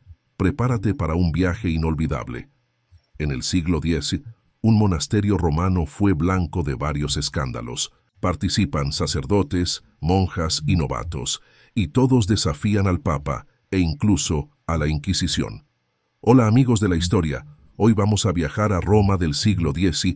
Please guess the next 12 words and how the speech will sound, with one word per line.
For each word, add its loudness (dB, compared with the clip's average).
para 2
descubrir 2
todos 2
los 2
secretos -2
del 0
monasterio -2
de -4
San 0
Ambrosio. -4
¿Estás 0
curioso 0